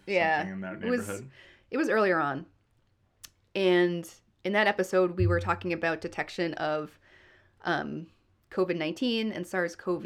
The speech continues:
Speaker 1: two, um, stemming from farmed mink and then spill over from those mink farms into surrounding wildlife.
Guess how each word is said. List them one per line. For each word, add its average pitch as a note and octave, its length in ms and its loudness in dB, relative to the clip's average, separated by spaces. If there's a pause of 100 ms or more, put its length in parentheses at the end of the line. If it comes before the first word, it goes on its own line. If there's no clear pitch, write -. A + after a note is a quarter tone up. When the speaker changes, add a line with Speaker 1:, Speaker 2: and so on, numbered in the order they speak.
(140)
Speaker 1:
two, E3 480 0 (800)
um, D#3 320 0
stemming E3+ 400 0
from D#3+ 520 -4 (280)
farmed F3 480 -2
mink F3+ 600 -4 (240)
and F3+ 200 0
then D#3+ 440 0 (200)
spill - 340 0
over E3+ 280 4
from F3+ 340 0
those E3 280 2
mink D3+ 180 -6
farms D3 520 -4 (100)
into D#3+ 380 -4
surrounding D3+ 360 -6
wildlife. - 440 -10